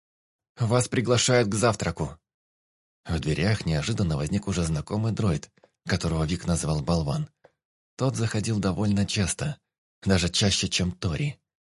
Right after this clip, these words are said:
«Завтрак — это хорошо. Выйти из опостылевшей палаты еще лучше».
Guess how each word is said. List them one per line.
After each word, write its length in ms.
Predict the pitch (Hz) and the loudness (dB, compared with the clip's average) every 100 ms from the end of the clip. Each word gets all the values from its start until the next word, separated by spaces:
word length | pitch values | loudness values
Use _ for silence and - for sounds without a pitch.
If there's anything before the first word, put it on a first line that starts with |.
| _ _ - | _ _ -6
«Завтрак — 640 | 78 - 113 - - - | -2 0 0 0 -6 -4
это 240 | 123 120 113 | 0 0 0
хорошо. 640 | 107 107 104 - 82 - _ _ _ - | -2 -2 -2 -2 -2 -6 _ _ _ -6
Выйти 400 | 85 110 101 - | 0 0 0 0
из 200 | 98 90 | 0 0
опостылевшей 600 | 85 85 117 110 - 87 | -2 -2 -2 -2 -2 -2
палаты 360 | 82 107 - | -2 -2 0
еще 400 | 92 98 - 117 | 2 2 2 -2
лучше». 440 | 110 101 - 160 | -2 -2 -4 -6